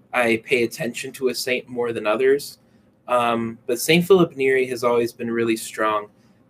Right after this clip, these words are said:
Um, you know, if you heard of Saint John Bosco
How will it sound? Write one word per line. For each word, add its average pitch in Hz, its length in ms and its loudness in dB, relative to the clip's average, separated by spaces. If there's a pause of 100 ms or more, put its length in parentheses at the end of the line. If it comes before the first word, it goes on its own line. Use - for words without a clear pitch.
(100)
Um, 113 480 0 (320)
you 127 140 -2
know, - 180 -6 (340)
if 139 180 0
you 156 120 4
heard 151 220 6
of 135 140 6
Saint 123 320 -4
John 123 260 -2
Bosco 131 560 -2